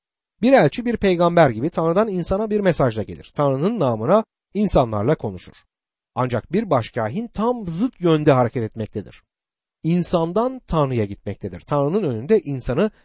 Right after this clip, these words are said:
temsil ederdi. Şimdi İsa bizim başkâhinimizse, İsa kimdir?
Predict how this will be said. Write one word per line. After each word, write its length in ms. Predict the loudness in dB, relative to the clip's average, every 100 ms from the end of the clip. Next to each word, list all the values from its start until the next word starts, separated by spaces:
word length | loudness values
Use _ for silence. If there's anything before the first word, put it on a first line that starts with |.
| 0
temsil 340 | 0 0 -2
ederdi. 400 | -4 -6 -10 -14 _ _ _ _ _
Şimdi 180 | -6 -4
İsa 440 | -2 -2 0 0
bizim 320 | 0 -4 -4 0
başkâhinimizse, 840 | 0 2 0 2 -2 -6 -10 -12 -16 _ _
İsa 380 | -4 -2 0 0
kimdir? 480 | 0 -6 -6 -18